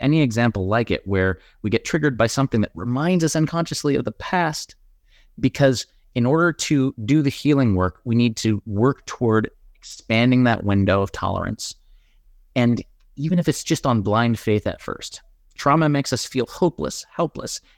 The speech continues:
It's never gonna get better. At first, sometimes you just have to go on blind faith and go, "Okay, I don't have much of a window,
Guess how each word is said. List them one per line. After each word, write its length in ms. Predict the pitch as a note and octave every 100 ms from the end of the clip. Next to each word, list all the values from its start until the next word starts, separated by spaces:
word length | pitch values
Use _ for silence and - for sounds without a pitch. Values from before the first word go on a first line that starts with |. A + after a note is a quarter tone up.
| -
It's 180 | C3 -
never 260 | D3+ E3
gonna 160 | D#3+ D#3
get 220 | D3 C3+
better. 380 | D3+ D#3+ - - _ _ _ _ _ _ - - - - - _
At 140 | - A2+
first, 340 | - A3+ -
sometimes 640 | - G2+ F#2+ F#2 F#2 F#2+ -
you 80 | D3+
just 200 | D#3+ -
have 120 | F3
to 80 | E3
go 140 | D3+
on 120 | D#3
blind 320 | C3+ C3 C#3
faith 220 | C3 D3+ B2+
and 160 | G#2+
go, 180 | G#2+ A2 -
"Okay, 380 | C#3 - - - - _ - _ -
I 60 |
don't 140 | C#3+ D3
have 160 | D#3
much 180 | E3 D3+
of 100 | C#3
a 40 |
window, 400 | C3 C#3 F2+ B1